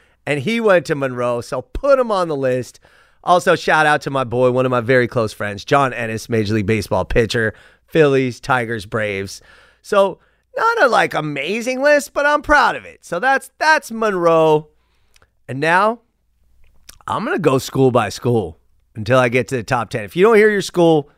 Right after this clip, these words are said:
again, let me know. I'll, I'll, I'll make a note. But for now, I try to be pretty damn comprehensive, and you know how I do. So let's do this. I'm gonna go alphabetically. And if your school's not listed, it might be in the top ten,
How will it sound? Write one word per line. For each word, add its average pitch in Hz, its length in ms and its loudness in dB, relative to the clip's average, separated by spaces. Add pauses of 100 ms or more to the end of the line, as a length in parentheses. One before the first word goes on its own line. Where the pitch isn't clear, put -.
(200)
again, 131 340 -2
let 135 120 0
me 156 80 -2
know. 131 340 2 (100)
I'll, 123 300 -4
I'll, 127 340 -4
I'll 127 120 2
make 143 280 2
a 156 60 -4
note. 131 400 2 (420)
But 123 200 -2
for 135 120 -6
now, 156 520 2 (120)
I 120 140 -6
try 240 220 0
to 226 80 -4
be 175 120 -4
pretty 165 300 -2
damn 147 220 2
comprehensive, 117 760 -4
and 107 120 -10
you 131 100 -2
know 139 120 2
how 135 140 4
I 127 120 0
do. 104 260 -6
So 98 320 -8 (560)
let's 135 320 0
do 151 240 2
this. 147 260 2
I'm 143 140 -6
gonna 147 100 -2
go 196 300 0
alphabetically. 143 800 0 (680)
And - 60 -12
if 101 80 -10
your 123 80 -2
school's 160 320 -4
not 170 220 2
listed, 175 300 0
it 170 40 -4
might 165 240 -2
be 202 100 -4
in 196 60 0
the 196 80 -4
top 196 240 2
ten, 170 360 -2